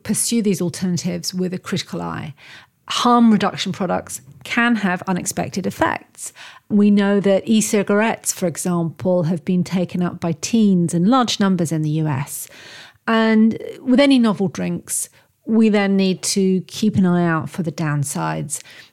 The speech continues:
Sentia is categorized as a food supplement. You have to take care not to drink too much of it. It might not be safe for everyone, like pregnant women. And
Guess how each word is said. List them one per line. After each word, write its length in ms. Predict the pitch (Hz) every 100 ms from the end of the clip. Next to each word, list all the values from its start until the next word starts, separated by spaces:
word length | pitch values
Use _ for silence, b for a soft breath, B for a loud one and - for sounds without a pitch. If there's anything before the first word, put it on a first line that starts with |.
| B _
Sentia 640 | - - 240 220 196 160 -
is 120 | -
categorized 760 | - 202 180 - 185 175 175 175
as 120 | 175
a 60 | 196
food 380 | - 294 262 -
supplement. 580 | 143 - 160 - - - b b b
You 120 | 202
have 220 | 240 220
to 80 | -
take 300 | - 202 -
care 400 | - 220 196 196 220
not 400 | 202 220 226 -
to 100 | 202
drink 280 | 185 175 143
too 160 | 220
much 240 | 240 147 208
of 100 | -
it. 200 | - - b b b
It 140 | 240 247
might 300 | 226 226 -
not 200 | 202 -
be 100 | 190
safe 540 | - 196 185 185 - - _
for 220 | - 262
everyone, 580 | 269 226 175 147 147 147
like 260 | 185 - -
pregnant 320 | 277 196 170
women. 380 | 175 175 - - _ b b b b b
And 320 | 269 269 269